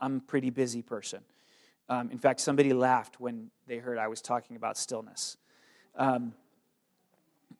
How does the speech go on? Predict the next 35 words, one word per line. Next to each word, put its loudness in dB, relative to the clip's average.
and, -2
and, -2
and 0
that's 2
true. 4
I, 2
I'm, 2
I'm 2
a -4
pretty 6
busy 4
person. 2
Um, 2
I -2
think -2
there's 4
no 6
pride 6
in -6
that. -2
We -4
all 8
work 4
according 2
to 0
our 2
wiring. 0
There 8
are 6
people 6
who 4
are 8
wired 6
to -4
work 0